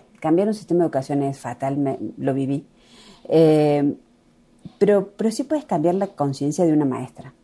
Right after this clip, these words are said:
¿no? Me pasó ahora. Eh, como bien decías al principio, me tocó modificar la reforma educativa del sexenio anterior y la de este sexenio, porque cada sexenio tiene su flavor propio.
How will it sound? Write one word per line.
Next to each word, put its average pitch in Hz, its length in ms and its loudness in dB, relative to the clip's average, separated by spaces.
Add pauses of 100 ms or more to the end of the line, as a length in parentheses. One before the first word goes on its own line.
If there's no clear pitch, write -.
(440)
¿no? - 280 -8 (480)
Me 196 140 2
pasó 214 280 0
ahora. 135 280 0 (680)
Eh, 139 400 0 (640)
como 175 180 0
bien 196 160 2
decías 214 260 -2
al 196 80 -4
principio, 156 380 -2
me 175 120 0
tocó 151 300 -2
modificar 147 600 -4 (680)
la 139 600 -2
reforma 151 340 2
educativa 139 680 0
del 139 180 -8
sexenio 147 400 -4
anterior 143 440 -2
y 127 140 -4
la 127 160 0
de 127 60 0
este 131 180 -6
sexenio, 135 420 -6
porque 123 180 -12 (120)
cada 135 180 0
sexenio 131 420 -8
tiene 131 220 -6
su 143 120 -18
flavor 143 340 -8
propio. 156 420 -8